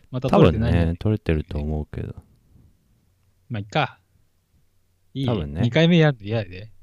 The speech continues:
Speaker 1: 基本的に。
Speaker 2: でも大丈夫。それはちょっとモニタリングしてるから大丈夫。
Speaker 1: あ、そうなんですか。
Speaker 2: まあ、
Speaker 1: まあ、久しぶり。
Speaker 2: いやいやいやって感じですね。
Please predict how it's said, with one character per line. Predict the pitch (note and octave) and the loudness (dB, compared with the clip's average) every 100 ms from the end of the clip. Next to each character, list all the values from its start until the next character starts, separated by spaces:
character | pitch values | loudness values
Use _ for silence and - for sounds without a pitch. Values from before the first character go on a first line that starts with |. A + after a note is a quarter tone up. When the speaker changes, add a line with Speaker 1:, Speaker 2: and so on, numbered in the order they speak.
| - - - - - - _ | -20 -20 -20 -20 -20 -20 _
Speaker 1:
基 | A#2 | -4
本 | A2 | -2
的 | |
に。 | G2+ | 0
Speaker 2:
で | F#2+ | 0
も | |
大 | G2 | 0
丈 | |
夫。 | E2 G2+ _ - | -4 -10 _ -20
そ | - | -8
れ | G2+ | -2
は | F#2+ F#2+ | 0 0
ち | |
ょ | E2+ | -2
っ | |
と | - | 0
モ | F2 | 0
ニ | F2+ | 2
タ | |
リ | F2+ | 0
ン | |
グ | E2+ | -2
し | - | -6
て | E2 | -8
る | |
か | - | -8
ら | C#2+ | -12
大 | |
丈 | - | -14
夫。 | - _ _ _ _ _ _ _ _ _ A2+ | -18 _ _ _ _ _ _ _ _ _ -4
Speaker 1:
あ、 | G#2 | -2
そ | B2 | 0
う | |
な | G2+ | -2
ん | |
で | F#2+ | -4
す | |
か。 | - _ _ _ _ _ _ _ _ _ _ _ _ - | -14 _ _ _ _ _ _ _ _ _ _ _ _ -2
Speaker 2:
ま | A#2 | 0
あ、 | |
Speaker 1:
ま | B2+ | 2
あ、 | |
久 | B2 A2+ | 2 2
し | B2+ | 6
ぶ | B2 | 6
り。 | A2+ | 4
Speaker 2:
い | |
や | G#2+ | -2
い | G#2+ | -6
や | G#2+ G#2 | -6 -6
い | G#2 | -6
や | G#2 G2+ | -6 -6
っ | - | -10
て | - - | -8 -6
感 | E2 | -6
じ | D#2+ | -6
で | |
す | D#2 | -8
ね。 | D#2+ D2+ | -10 -12